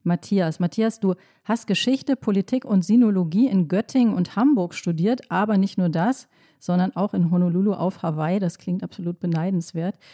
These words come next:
Du warst Geschäftsführer der Deutschen Gesellschaft für Asienkunde und bist Co-Vorsitzender des Deutsch-Japanischen Forums in Berlin. Außerdem hast du schon zwei Bücher geschrieben, die sich mit Asien befassen. Countdown in Korea ist zweitausendsiebzehn erschienen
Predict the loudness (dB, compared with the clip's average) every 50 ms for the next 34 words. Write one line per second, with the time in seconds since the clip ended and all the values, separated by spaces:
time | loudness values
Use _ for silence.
0 | -20 -20 -12 _ -4 -2 0 0 0 0 -2 -2 -2 -2 -2 -4 -4 -6 -4 -2
1 | 0 0 0 0 0 0 0 0 0 0 0 0 0 0 0 -2 -2 -2 -4 -6
2 | -6 -6 -8 -10 -8 -4 -2 -2 0 0 2 2 2 2 2 2 2 2 2 2
3 | 0 -2 -2 -4 -4 -6 _ -4 -2 -2 -2 -2 -2 -2 0 0 -2 -4 -4 -2
4 | -2 0 0 0 -2 -4 -6 -8 -6 -6 -4 -4 -2 -2 -4 -4 -6 -6 -6 -4
5 | -2 0 0 0 0 -2 -4 -6 -6 -4 -4 -2 0 0 0 0 0 -2 -2 -2
6 | -2 -2 -2 0 2 2 4 4 4 2 -2 _ _ _ -20 _ _ _ -4 -2
7 | 0 2 2 4 4 2 2 -2 -2 -4 -4 -4 -2 -2 0 0 0 -2 -4 -6
8 | -6 -2 -2 -2 -2 -2 0 0 0 0 0 0 0 0 0 -2 -2 -2 0 2
9 | 2 2 2 0 -2 -2 -2 -2 -2 -2 -2 -2 -2 0 2 2 4 2 2 0
10 | -2 -4 -6 -6 -2 -2 0 -2 -2 -2 -4 -2 0 2 2 2 2 2 0 2
11 | 0 2 0 0 0 0 -2 -4 -4 -2 -2 0 0 0 0 -2 -4 -6 -12 -14
12 | -12 -8 -6 -6 -4 -4 -4 -2 -2 -2 -2 -2 -4 -6 -6 -4 -4 -2 -2 -4
13 | -4 -2 0 2 2 2 2